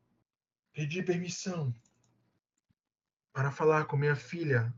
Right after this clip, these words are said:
Zazanar." Você nota que Folha de Pedra, né? Diz, "A senhorita Zazanar,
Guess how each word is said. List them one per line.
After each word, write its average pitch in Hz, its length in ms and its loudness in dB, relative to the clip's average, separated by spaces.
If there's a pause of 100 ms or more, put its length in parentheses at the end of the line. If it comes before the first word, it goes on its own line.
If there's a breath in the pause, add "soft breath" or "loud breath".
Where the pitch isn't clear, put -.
(1400)
Zazanar." 143 1200 0 (1500)
Você - 160 -6
nota 170 240 4
que 175 760 2 (340)
Folha 175 220 6
de 175 120 2
Pedra, 180 400 12
né? 202 240 2
Diz, 143 540 -8
"A 139 60 -10
senhorita 156 480 -4
Zazanar, 147 640 0